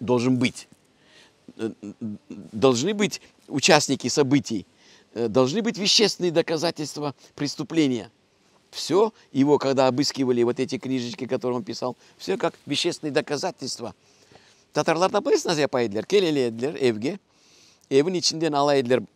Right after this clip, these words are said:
а, эр бир татарын эвинде бар эди сандык.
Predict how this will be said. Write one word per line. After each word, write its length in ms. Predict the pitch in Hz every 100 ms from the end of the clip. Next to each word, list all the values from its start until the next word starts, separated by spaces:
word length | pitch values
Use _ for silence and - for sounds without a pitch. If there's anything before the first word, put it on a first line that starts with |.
| _ _ _ -
а, 160 | 110 -
эр 160 | 170 147
бир 160 | 127 113
татарын 420 | 120 120 131 156
эвинде 340 | 135 117 123 131
бар 220 | 120 120
эди 100 | 117
сандык. 480 | - 131 113 101